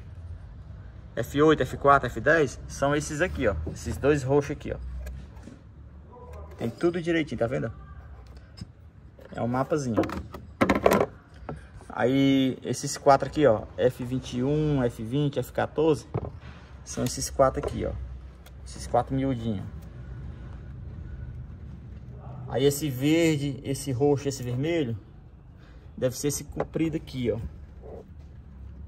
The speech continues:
Deve ser esse compridão, ó. Pelo desenho deles, né? Ó, eles são compridos.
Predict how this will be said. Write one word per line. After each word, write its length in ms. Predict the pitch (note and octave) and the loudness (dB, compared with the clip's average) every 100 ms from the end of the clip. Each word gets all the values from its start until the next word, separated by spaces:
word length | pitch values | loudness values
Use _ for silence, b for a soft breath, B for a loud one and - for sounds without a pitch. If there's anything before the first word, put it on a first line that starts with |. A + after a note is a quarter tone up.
| - - - - | -14 -16 -16 -10
Deve 160 | - - | -8 -6
ser 100 | - | -6
esse 140 | A#2+ | -8
compridão, 600 | - C#3 C#3+ D#3 C#3 A2 G#2 | -6 -6 -4 -2 -2 -2 -6
ó. 180 | - | -8
Pelo 220 | - A2+ A#2 | -6 -4 0
desenho 340 | B2 A#2 C3 | 2 2 0
deles, 280 | A#2 G#2 G2+ | 0 -2 -2
né? 120 | C3+ | -2
Ó, 60 | B2+ | -2
eles 140 | G#2+ | -4
são 100 | A#2 | -4
compridos. 840 | B2+ A#2+ C3 C#3+ D3+ - - - | -4 -4 -4 -4 -6 -8 -10 -10